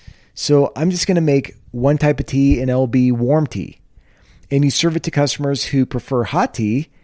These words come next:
and they think, "What's this? It's warm tea. This is disgusting." And then you serve it to customers who like cold tea and they spit it out of their mouths. And they think, "Why are you serving me warm tea?"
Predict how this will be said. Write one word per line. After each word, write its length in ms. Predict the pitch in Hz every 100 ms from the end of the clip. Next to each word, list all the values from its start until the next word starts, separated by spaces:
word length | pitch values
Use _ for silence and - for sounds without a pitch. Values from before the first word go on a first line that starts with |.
| _ _
and 140 | 131
they 80 | 143
think, 380 | 170 156 139 - -
"What's 220 | 160 -
this? 480 | 208 185 85 - - _ _
It's 140 | 120 120
warm 280 | 139 165
tea. 180 | 156 214
This 220 | 160 131
is 100 | 151
disgusting." 720 | 139 156 - 190 202 104 80 82 _ _ - _ -
And 100 | 147
then 80 | 156
you 80 | 156
serve 260 | - 175
it 80 | 165
to 260 | 165 151 147
customers 540 | - 151 - 147 139
who 140 | - 139
like 360 | 131 123 -
cold 300 | - 170 294
tea 360 | - 113 127 185 _ _ - -
and 220 | 156 147
they 280 | 156 156 143
spit 320 | - - 156
it 100 | 139
out 260 | 151 131
of 80 | 82
their 100 | 117
mouths. 540 | 113 156 107 80 - - _ _ _ -
And 100 | 131
they 60 |
think, 320 | 135 143 127 - _ _ _ -
"Why 300 | 101 113 143
are 40 |
you 120 | 160
serving 300 | 151 160 139
me 140 | 147 131
warm 300 | 123 127 120
tea?" 320 | 135 98